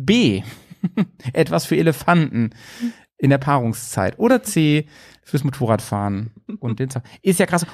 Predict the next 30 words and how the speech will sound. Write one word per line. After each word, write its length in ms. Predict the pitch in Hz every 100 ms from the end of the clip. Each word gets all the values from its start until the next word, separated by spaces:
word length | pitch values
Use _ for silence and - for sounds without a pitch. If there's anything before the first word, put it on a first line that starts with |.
| -
Und 140 | 180 160
hier 140 | 185
sind 160 | 208 214
dann 120 | 196
diese 240 | 175 170
Zopfschoner-Models, 1080 | 170 220 - 180 135 123 165 214 160 262 -
die 140 | 151
sieht 200 | 127 131
man 120 | 131 123
hier, 140 | 139
und 240 | 143 135 254
die 200 | 294 226
haben 220 | 160 131
lange 300 | 110 113 107
Haare, 240 | 110 117
das 120 | 117 -
kannst 160 | 120
du 40 | 117
dir 40 |
gar 60 | 107
nicht 100 | 110
vorstellen. 340 | 113 - 104
Ich 120 | 117
mal 140 | 135 135
gucken, 180 | 170
ob 60 | 147
ich 60 | 131
dir 80 |
das, 180 | 139 135
äh, 300 | - 139 131